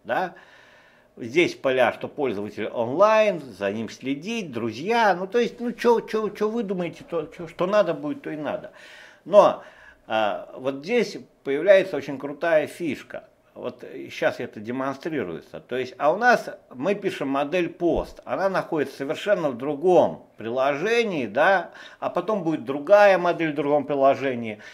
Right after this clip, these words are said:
Но мы легко связываем через автора с юзером, да. То есть, получается, по сути дела, модели пролетают, а как бы, э,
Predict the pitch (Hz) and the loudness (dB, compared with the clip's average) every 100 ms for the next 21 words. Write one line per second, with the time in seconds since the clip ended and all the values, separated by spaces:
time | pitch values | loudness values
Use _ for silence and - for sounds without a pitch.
0 | - - 147 202 190 143 160 202 170 147 | -20 -16 0 10 10 10 4 2 2 0
1 | - 185 156 - 131 190 214 180 147 123 | -2 0 0 -2 2 6 8 6 4 0
2 | 117 104 101 147 139 107 147 - 170 202 | 0 -2 -6 -6 -4 -4 -10 0 6 6
3 | - 139 113 104 - - 156 180 113 101 | 6 -2 -4 -8 -14 -8 -4 -2 -2 -4
4 | 90 92 131 147 185 - 139 135 - 156 | -6 -2 2 4 2 0 -4 -4 -6 -8
5 | 151 208 190 190 - 160 165 202 185 175 | 0 4 6 4 -2 -2 -2 -4 -4 -4
6 | 202 214 151 143 165 160 214 151 - 156 | 2 6 6 6 2 2 0 0 -2 -2
7 | 175 175 240 240 160 - - - - 151 | -2 2 4 6 4 0 -16 -8 -2 4
8 | 196 175 175 175 - - - - - 143 | 6 6 2 0 -2 -18 -20 -14 0 6
9 | 147 147 | 8 8